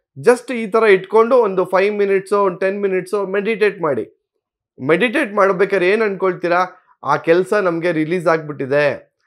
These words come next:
ಆ ವ್ಯಕ್ತಿ ನಮ್ಗೆ, ಆ ನಮ್ಮ ಪರವಾಗಿ ಆ ಕೆಲ್ಸವನ್ನ ಮಾಡ್ಕೊಟ್ಟಿದ್ದಾರೆ, ಅಥವಾ ನಮ್ಗೆ ಏನ್ ಆ, ಆ ಸ್ಟ್ರಕ್ ಆಗಿತ್ತು ಆ ಕೆಲ್ಸ ರಿಲೀಸ್ ಆಗೋಗಿದೆ ಅಂತ ಭಾವನೆಯಲ್ಲೇ ಮಾಡ್ಬೇಕು. ಅದಾದ್ಮೇಲೆ ಒಂದ್ ಫಿಫ್ಟೀನ್ ಮಿನಿಟ್ಸ್ ಈ ತರ ಮಾಡಿ,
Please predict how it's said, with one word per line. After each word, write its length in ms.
ಆ 80
ವ್ಯಕ್ತಿ 400
ನಮ್ಗೆ, 320
ಆ 120
ನಮ್ಮ 300
ಪರವಾಗಿ 440
ಆ 100
ಕೆಲ್ಸವನ್ನ 500
ಮಾಡ್ಕೊಟ್ಟಿದ್ದಾರೆ, 880
ಅಥವಾ 580
ನಮ್ಗೆ 280
ಏನ್ 200
ಆ, 120
ಆ 140
ಸ್ಟ್ರಕ್ 380
ಆಗಿತ್ತು 360
ಆ 60
ಕೆಲ್ಸ 400
ರಿಲೀಸ್ 400
ಆಗೋಗಿದೆ 640
ಅಂತ 220
ಭಾವನೆಯಲ್ಲೇ 640
ಮಾಡ್ಬೇಕು. 840
ಅದಾದ್ಮೇಲೆ 800
ಒಂದ್ 240
ಫಿಫ್ಟೀನ್ 500
ಮಿನಿಟ್ಸ್ 300
ಈ 60
ತರ 200
ಮಾಡಿ, 720